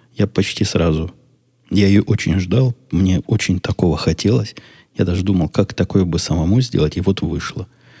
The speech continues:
В моем понимании это совершенно полная и правильная замена мыши. Но вот одно – где неудобно этим пользоваться, если вы игроман, и если вы вводите мышкой всяких героев,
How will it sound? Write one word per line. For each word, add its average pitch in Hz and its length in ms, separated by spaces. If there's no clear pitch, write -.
В 98 100
моем 120 280
понимании 104 800
это - 360
совершенно 98 440
полная 107 540
и 80 120
правильная 87 500
замена 85 380
мыши. 139 320
Но 117 120
вот 127 180
одно – 101 480
где 95 300
неудобно 90 460
этим 87 260
пользоваться, 139 460
если - 220
вы 82 180
игроман, 101 600
и - 80
если 92 300
вы 87 140
вводите 90 600
мышкой 95 380
всяких 85 440
героев, 82 580